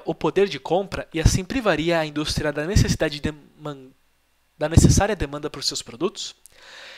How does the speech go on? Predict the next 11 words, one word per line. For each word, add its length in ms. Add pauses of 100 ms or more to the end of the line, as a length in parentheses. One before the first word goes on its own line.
(200)
Esse 240
argumento 400
pode 220
ser 180
respondido 500
em 60
diversos 420
níveis. 540 (680)
Em 80
primeiro 380
lugar, 440